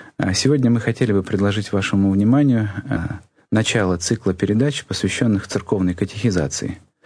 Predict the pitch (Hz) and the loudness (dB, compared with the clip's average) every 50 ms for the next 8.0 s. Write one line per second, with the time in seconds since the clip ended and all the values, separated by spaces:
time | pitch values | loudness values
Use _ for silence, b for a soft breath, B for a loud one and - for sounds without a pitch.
0 | B B B B B B B B B - 92 87 85 - 160 156 - - 117 104 | B B B B B B B B B 0 0 0 2 0 -2 -4 -2 -2 -2 0
1 | 90 85 87 92 98 101 95 - 90 90 87 - - 139 156 160 139 117 101 98 | 0 2 2 2 2 2 0 0 -2 -2 -2 0 0 0 2 2 2 2 2 2
2 | 95 90 90 - - - - - - - 123 120 117 110 - - 104 95 104 98 | 0 0 -2 -4 -4 -2 -2 -2 0 0 0 0 0 -4 -4 -4 -2 0 2 2
3 | 98 95 90 90 92 95 95 - - 92 95 90 92 - - - 98 92 98 95 | 2 2 2 0 -2 -4 -8 -10 -6 -2 -2 -2 -2 -2 -2 -2 0 0 0 -2
4 | - - - - - 101 98 92 - - 92 87 80 85 - b b b b b | -4 -8 -12 -4 -2 0 0 0 0 0 0 0 0 -2 -6 b b b b b
5 | b b b b b b - 95 92 87 87 87 95 92 - - - - - 98 | b b b b b b -2 0 2 2 2 2 0 0 -2 -6 -8 -4 -2 -2
6 | 90 87 87 - - - 80 76 139 - - 113 123 135 131 123 120 123 - - | 0 0 0 -2 -2 -2 -2 -2 -2 -2 -2 0 2 2 2 2 0 -2 -6 -6
7 | - 90 90 90 - - - 82 87 87 85 85 87 87 - 104 98 92 85 87 | -4 -2 -2 -2 -4 -6 -6 -2 -2 0 0 0 -2 -2 0 0 0 0 -2 -4